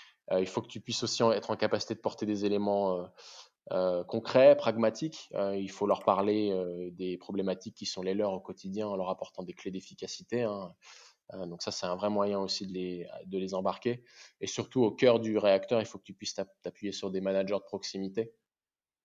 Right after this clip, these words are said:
qui sont au plus près de la réalité terrain, euh, euh, des équipes, qui, qui comprennent aussi les difficultés qui sont les leurs à transformer leurs pratiques de manière, euh, euh, directe, en réaction là, euh, à la crise sanitaire, mais, euh, euh, aussi dans le cadre du contexte qui sont, qui sont les leurs. Et donc, tout, tout,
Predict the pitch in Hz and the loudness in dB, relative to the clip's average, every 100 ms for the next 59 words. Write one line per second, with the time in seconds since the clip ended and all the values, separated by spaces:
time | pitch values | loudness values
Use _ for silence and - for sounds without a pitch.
0 | 156 - - 104 95 110 - 104 101 98 | -18 -12 -2 -2 -2 0 4 6 6 8
1 | 95 95 95 98 98 95 98 95 85 - | 6 4 -2 -4 -2 0 -2 -2 -6 -10
2 | _ _ _ - 90 90 87 85 82 85 | _ _ _ -10 -4 -2 -2 -6 -8 -12
3 | 76 80 92 98 101 98 135 135 - - | -16 -20 -10 -6 -6 -2 -2 -2 -8 -14
4 | 95 - 104 - 117 107 - 101 98 - | -16 -8 -6 2 2 2 -2 -4 -4 -10
5 | - 101 - 104 - 107 98 98 95 98 | -10 -6 -6 -6 -6 -2 0 2 0 -2
6 | - 98 - 98 98 95 - 95 - 101 | -4 -6 -2 0 0 -4 -4 -6 -4 -8
7 | 95 90 92 95 87 - - - - _ | -8 -8 -6 -6 -8 -14 -18 -20 -20 _
8 | 92 87 92 95 104 113 107 92 92 92 | -8 -6 -4 2 4 4 0 0 0 0
9 | - 98 98 101 101 95 92 - - - | -2 0 2 2 2 0 -4 -10 -14 -10
10 | 95 92 92 104 107 101 92 92 87 - | -8 -8 -2 0 0 -2 -6 -8 -10 -12
11 | - - - _ 95 92 90 92 107 92 | -18 -18 -20 _ -4 -2 -2 -4 -4 -6
12 | 92 90 90 92 92 95 - 92 - 95 | -6 -8 -8 -12 -8 -6 -8 -8 -10 -10
13 | 90 - - 95 92 104 117 101 98 - | -12 -12 -10 -6 -2 0 2 0 -6 -10
14 | 127 113 101 - | -12 -12 -12 -18